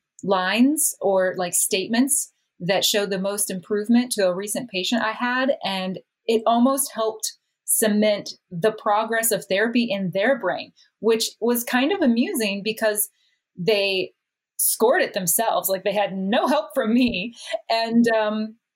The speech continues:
and I could say, like, at the beginning of our therapy, you scored this particular quality of life factor s-, very severely, like, very low. It was really impacting you. It was a big thorn in your side.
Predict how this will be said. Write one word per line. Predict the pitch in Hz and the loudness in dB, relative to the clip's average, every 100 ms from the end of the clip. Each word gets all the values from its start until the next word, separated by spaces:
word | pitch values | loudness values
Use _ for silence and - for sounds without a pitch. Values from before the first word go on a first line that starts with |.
| _ _ - | _ _ 0
and | 254 | 2
I | 254 | 2
could | 247 | 0
say, | - - 294 330 226 214 - | 0 0 2 2 4 0 0
like, | 220 220 - _ _ _ _ _ - | -2 -2 -6 _ _ _ _ _ -2
at | 247 | 0
the | 262 | 0
beginning | 247 262 349 427 | 0 0 0 0
of | 233 | 0
our | 214 | -2
therapy, | - 233 302 240 | 0 0 0 0
you | 185 233 294 | 0 -2 -2
scored | - 269 240 185 | 0 2 0 0
this | 247 - | -2 -2
particular | 262 247 220 220 202 190 185 180 180 - _ _ | -2 0 -2 0 -2 2 2 0 -2 -10 _ _
quality | - 233 214 | -2 0 0
of | 196 | -2
life | 202 269 - | -2 -2 -4
factor | 190 175 - 175 170 - _ _ | -6 -6 -4 -4 -4 -8 _ _
s-, | - - - | -2 -2 -2
very | 175 160 170 226 247 208 | -6 -2 2 4 2 2
severely, | - 185 175 180 156 151 | 0 -2 -2 -2 -2 -4
like, | 175 | -6
very | 175 208 220 208 180 | -2 0 0 0 0
low. | 175 156 | 0 0
It | 143 | 0
was | 190 180 | -4 -8
really | 190 233 247 233 220 208 208 | -2 2 2 2 -2 -2 -4
impacting | 208 196 190 190 185 | -2 -4 -4 -4 -2
you. | 180 180 175 | -2 -2 -4
It | 175 | -4
was | 185 180 | -4 -8
a | 151 | -6
big | 202 196 - | -4 -4 -4
thorn | 190 185 | -2 -2
in | 170 | -4
your | 170 | -6
side. | - 170 165 - | -4 -4 -4 -6